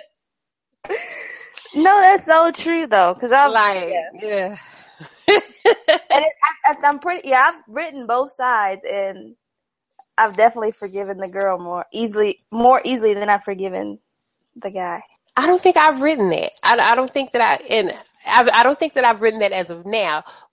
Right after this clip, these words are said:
Speaker 2: but in the project that I'm gonna be starting after I, um, after I finish with Save Me with Cora and Tarek,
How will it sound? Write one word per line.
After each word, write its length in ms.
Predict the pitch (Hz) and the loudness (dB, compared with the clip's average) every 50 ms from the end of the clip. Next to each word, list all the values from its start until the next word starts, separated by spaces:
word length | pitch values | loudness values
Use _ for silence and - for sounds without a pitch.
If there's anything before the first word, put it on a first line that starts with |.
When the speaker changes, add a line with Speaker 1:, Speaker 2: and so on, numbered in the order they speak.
| _ 220 | _ -4
Speaker 2:
but 340 | 240 262 240 196 156 - - - | 0 0 2 2 0 -2 -4 -6
in 120 | 208 196 | -4 -4
the 80 | 196 196 | -6 -6
project 460 | - 247 233 240 240 214 214 208 202 | -2 0 0 0 0 -2 -6 -6 -4
that 80 | 202 | -4
I'm 140 | 196 196 202 | -4 -4 -4
gonna 160 | 202 196 190 | -4 -6 -6
be 100 | 185 190 | -6 -12
starting 480 | 185 - - 208 196 202 196 190 - - | -16 -8 -4 -4 -2 -2 -2 -4 -4 -4
after 340 | - 190 196 - - 190 180 | -4 -4 -4 -4 -4 -4 -2
I, 180 | 180 175 170 | -2 -2 -2
um, 520 | - - 180 175 170 165 165 175 180 175 - _ _ _ _ _ _ _ _ _ _ _ _ - - - | -4 -4 -6 -4 -4 -6 -6 -8 -10 -14 -18 _ _ _ _ _ _ _ _ _ _ _ _ -18 -8 -4
after 220 | - 196 - - | -4 -2 0 2
I 80 | 180 190 | 0 0
finish 400 | - - 196 185 180 180 - - - | 0 -2 -2 -2 -2 -4 -6 -10 -10
with 140 | - 170 - | -10 -12 -10
Save 340 | - - 233 269 370 381 269 | -4 -2 0 0 2 0 0
Me 200 | 196 175 160 156 | 0 -2 -4 -4
with 200 | 165 151 - - | -4 -6 -8 -6
Cora 300 | - - 233 - 175 175 | -6 -4 -2 0 0 -2
and 100 | 175 - | -2 -2
Tarek, 460 | - 240 135 135 117 104 - - | 0 0 2 2 0 0 -4 -6